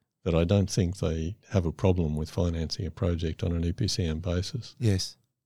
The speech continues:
Speaker 1: And that, that's worked very much in our interest as well. It also, it allows the owner a lot of flexibility. I mean,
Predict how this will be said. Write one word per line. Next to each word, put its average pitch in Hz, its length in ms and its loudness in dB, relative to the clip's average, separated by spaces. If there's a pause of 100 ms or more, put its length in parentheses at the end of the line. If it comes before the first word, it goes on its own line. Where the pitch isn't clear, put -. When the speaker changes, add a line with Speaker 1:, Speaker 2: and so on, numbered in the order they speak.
(320)
Speaker 1:
And 90 160 2
that, 85 160 2 (220)
that's - 400 2
worked 82 320 0
very 80 220 2
much 73 280 -2
in 80 140 -2
our 80 200 -4 (100)
interest - 400 -6
as 87 140 -4
well. 85 340 -4 (720)
It 123 100 6
also, 92 540 8 (400)
it 113 80 4
allows 127 400 8
the 90 160 6
owner 95 220 6
a 85 100 4
lot 85 120 4
of 80 60 -4
flexibility. 92 720 -2
I 82 80 -2
mean, 87 380 -2